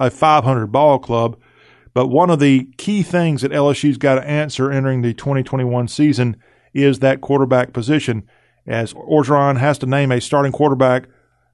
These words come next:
for the L S U football team sooner than later, as the Tigers end the spring without a clear starting quarterback. Coach O said this past weekend that he thought what you saw out there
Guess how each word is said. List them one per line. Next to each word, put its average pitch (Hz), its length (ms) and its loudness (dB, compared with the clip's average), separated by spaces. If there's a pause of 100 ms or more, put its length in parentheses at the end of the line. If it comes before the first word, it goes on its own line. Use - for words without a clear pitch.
(100)
for 117 380 -2
the 120 380 -2
L 139 180 2
S 131 140 -2
U 131 80 0
football 131 320 0
team 127 240 -2
sooner 170 420 2
than 123 140 0
later, 135 560 0 (440)
as 113 300 -6
the 110 80 -12
Tigers 139 380 0
end 147 140 -2
the 135 40 -2
spring 135 540 -2
without 139 400 -6
a 131 100 -2
clear 151 420 0
starting 135 640 0
quarterback. 123 680 -2 (580)
Coach 156 320 0
O 156 220 4
said 139 400 0
this 127 160 -6
past 143 280 -2
weekend 143 400 -2
that 127 80 0
he 135 80 0
thought 135 380 0 (280)
what 135 200 -2
you 139 60 -4
saw 156 320 2
out 139 200 2
there 135 540 -2